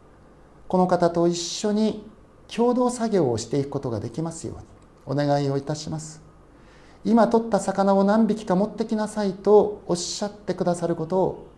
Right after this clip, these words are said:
感謝いたします。とても自分で取ったとは言えない。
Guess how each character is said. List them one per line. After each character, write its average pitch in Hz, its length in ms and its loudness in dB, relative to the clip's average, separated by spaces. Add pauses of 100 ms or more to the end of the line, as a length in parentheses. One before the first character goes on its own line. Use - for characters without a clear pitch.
感 220 200 -4
謝 - 120 -6
い - 60 -4
た - 100 -12
し - 140 -16
ま - 80 -18
す。 - 160 -20 (1040)
と - 160 -14
て 165 140 -4
も 214 100 2
自 220 160 -4
分 220 180 0
で 214 100 0
取 214 160 -4
っ - 40 -18
た 190 100 -4
と 208 140 -4
は - 160 -6 (460)
言 139 160 -2
え - 20 -2
な 147 140 -2
い。 85 40 -12